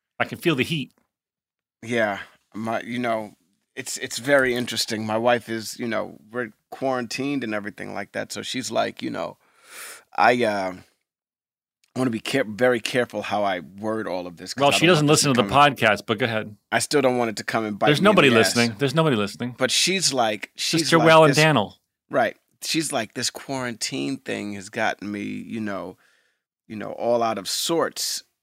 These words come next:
Speaker 2: uh, and my eating habits and stuff aren't the same."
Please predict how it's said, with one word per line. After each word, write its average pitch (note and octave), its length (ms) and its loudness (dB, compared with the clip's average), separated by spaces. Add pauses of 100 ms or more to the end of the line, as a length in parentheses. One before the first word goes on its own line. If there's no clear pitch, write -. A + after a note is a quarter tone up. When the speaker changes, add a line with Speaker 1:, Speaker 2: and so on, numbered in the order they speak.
(220)
Speaker 2:
uh, F2+ 540 -6 (160)
and G2 360 -10
my G#2 300 -4
eating C#3+ 360 -4
habits G#2+ 500 -6
and G#2+ 120 -8
stuff - 340 -8
aren't G#2 280 -10
the G#2+ 80 -20
same." A2 600 -6